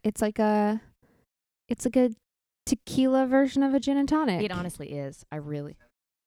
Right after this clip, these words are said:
Speaker 1: What's the percentage on this? Ryan asks. Thirty-five percent.
Speaker 2: Oh, wow. Hello.
Speaker 1: So
Speaker 2: We just Postmated some ice
Speaker 1: there's
Speaker 2: cream.
Speaker 1: a whole shot in each of our drinks.
Speaker 2: 'Cause none of us should be driving.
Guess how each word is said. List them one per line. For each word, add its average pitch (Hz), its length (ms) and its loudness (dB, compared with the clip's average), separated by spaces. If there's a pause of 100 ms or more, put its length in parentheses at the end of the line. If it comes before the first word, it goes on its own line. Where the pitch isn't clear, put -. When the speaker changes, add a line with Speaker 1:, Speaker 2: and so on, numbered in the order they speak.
(720)
Speaker 1:
What's - 200 2
the 302 60 4
percentage 302 500 0
on 156 200 2
this? 151 280 -4
Ryan 180 300 -2
asks. - 680 -6 (720)
Thirty-five 285 720 -2 (680)
percent. 196 600 -6
Speaker 2:
Oh, 196 100 -8
wow. 190 100 -8
Hello. 143 140 -10 (220)
Speaker 1:
So 175 480 -6 (240)
Speaker 2:
We 160 100 -6
just 170 220 -12
Postmated 190 580 -10
some 240 160 -10
ice 143 160 -12
Speaker 1:
there's 160 220 -6
Speaker 2:
cream. 71 220 -4 (100)
Speaker 1:
a - 60 -18
whole 175 220 -2
shot 175 460 0
in 185 200 -4
each - 200 -8
of 202 80 -6
our 135 100 -2
drinks. - 540 -4
Speaker 2:
'Cause 151 100 -10
none 143 160 -6
of 143 80 -8
us 165 120 -8
should 202 160 -12
be 226 100 -8
driving. 147 520 -12